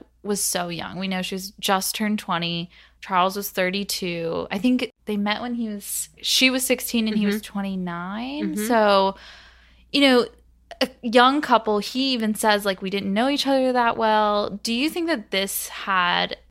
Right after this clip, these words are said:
Speaker 1: any significant impact in the way William approached Meghan and Harry's relationship? Because we know, you know, he was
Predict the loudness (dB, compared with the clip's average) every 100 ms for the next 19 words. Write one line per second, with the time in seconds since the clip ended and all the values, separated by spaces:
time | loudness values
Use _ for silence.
0 | -4 0 2 0 -2 -2 -2 0 -2 -2
1 | -6 -4 -4 -2 -4 -4 -6 -4 -2 -2
2 | -4 -2 -2 -2 -4 -6 -8 -10 -6 -6
3 | -4 -6 -6 -10 -16 _ -8 -4 -4 -4
4 | -6 -10 -10 -10 -10 -10 -10 -8 -10 -12
5 | -10 -10 -12 -12 -8 -4 0 0 0 -2
6 | -4 -6 -6 -4 -4 -6 -8